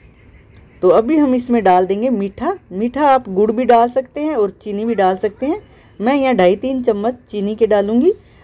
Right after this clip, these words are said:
आप मीठा और नमक last में check कर सकते हैं, अगर आपको कोई चीज़ कम लगे तो आप इसमें ऐड कर सकते हैं।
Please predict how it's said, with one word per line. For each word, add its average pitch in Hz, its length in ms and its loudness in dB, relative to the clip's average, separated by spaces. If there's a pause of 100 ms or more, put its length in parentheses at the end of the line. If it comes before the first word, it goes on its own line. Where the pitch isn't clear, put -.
आप 247 240 2
मीठा 254 400 -2
और 214 260 2
नमक 202 280 -2
last 180 340 0
में 202 120 -8
check 160 340 -6
कर 208 100 -2
सकते 226 360 -4
हैं, 339 140 -2 (840)
अगर 214 220 2
आपको 240 260 2
कोई 233 200 2
चीज़ 233 260 -6
कम 220 220 -4
लगे 233 240 -2
तो 262 120 -2
आप 185 260 0
इसमें 202 260 -12
ऐड 175 200 -2
कर 220 160 -4
सकते 233 320 -6
हैं। 359 180 -4